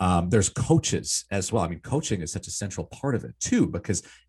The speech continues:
adhering to all of these different things,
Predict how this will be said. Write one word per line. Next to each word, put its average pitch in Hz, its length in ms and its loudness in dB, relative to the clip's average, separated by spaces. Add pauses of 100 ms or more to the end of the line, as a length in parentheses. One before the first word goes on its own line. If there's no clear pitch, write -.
adhering 156 800 2
to 160 420 2
all 135 280 2
of 104 120 0
these 110 240 -4
different 120 380 -6
things, 123 640 0